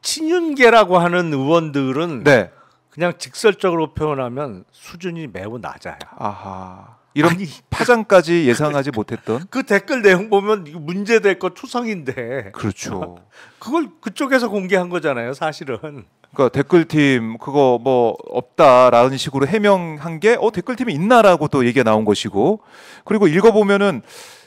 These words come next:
Speaker 2: 그럼에도 불구하고 막 이러면서 사과를 안 할 것 같은 느낌도 들고.
Speaker 1: 아니, 그러니까. 그리고 댓글팀만 해도
Speaker 2: 네.
Speaker 1: 댓글팀이 있다는 전제 하에
Speaker 2: 그렇죠.
Speaker 1: 그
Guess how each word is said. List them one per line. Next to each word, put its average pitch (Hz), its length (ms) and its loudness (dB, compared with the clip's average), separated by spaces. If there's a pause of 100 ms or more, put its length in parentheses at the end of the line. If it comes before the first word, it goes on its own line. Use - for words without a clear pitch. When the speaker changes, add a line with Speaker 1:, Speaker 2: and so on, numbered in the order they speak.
(140)
Speaker 2:
그럼에도 214 500 6
불구하고 160 480 2
막 131 140 4
이러면서 117 720 0
사과를 214 320 2
안 123 80 2
할 180 80 2
것 185 100 -4
같은 156 220 2
느낌도 117 380 -6
들고. 101 400 -2
Speaker 1:
아니, 214 140 -2
그러니까. 131 680 -10
그리고 226 240 -8
댓글팀만 196 680 -4
해도 170 340 -4
Speaker 2:
네. 113 280 4
Speaker 1:
댓글팀이 196 760 -6
있다는 185 540 -2
전제 135 420 -4
하에 208 380 -2
Speaker 2:
그렇죠. 190 320 4
Speaker 1:
그 131 220 0